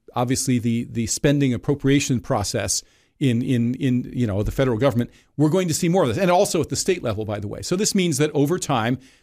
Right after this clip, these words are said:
and we've seen this already since the inception of the, the income tax, it's become this grotesque,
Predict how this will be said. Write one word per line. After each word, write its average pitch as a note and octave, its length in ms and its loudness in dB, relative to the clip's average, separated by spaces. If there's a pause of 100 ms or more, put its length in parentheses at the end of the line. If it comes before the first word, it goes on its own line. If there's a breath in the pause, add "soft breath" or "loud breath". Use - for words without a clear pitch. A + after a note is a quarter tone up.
(160 soft breath)
and F3 140 0
we've E3 100 0
seen F3+ 200 -2
this E3 160 -2
already C#3 280 2
since C3 360 -2
the C#3+ 420 -2
inception D3 540 -2
of A2 80 -6
the, C3 180 -2
the C3 140 0
income B2 260 -4
tax, G#2+ 420 -6 (360 soft breath)
it's C#3 160 -2
become D3 340 0
this C3+ 140 0
grotesque, D3+ 1000 0